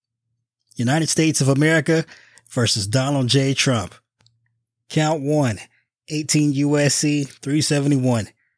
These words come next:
conspiracy to defraud the United States. Count two, eighteen U S C fifteen twelve, Section K,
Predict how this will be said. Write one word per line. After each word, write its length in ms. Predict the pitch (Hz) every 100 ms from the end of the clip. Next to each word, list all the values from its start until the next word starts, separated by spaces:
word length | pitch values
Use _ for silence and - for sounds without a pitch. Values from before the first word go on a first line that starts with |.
| _
conspiracy 680 | - 101 - 143 151 - 151
to 120 | 127
defraud 400 | 107 - 135 139
the 60 | 123
United 380 | 113 120 127 127
States. 540 | - 131 101 - - - _ _ _ _ _
Count 300 | 131 127 -
two, 320 | 170 147 107 _ _ _ _ 135
eighteen 440 | 139 - 139 131
U 180 | 131 135
S 160 | 131 -
C 360 | 156 147 135 _
fifteen 500 | - 156 147 160 147
twelve, 480 | 135 151 147 143 139 - _
Section 460 | - - 139 - 131
K, 320 | 151 131 98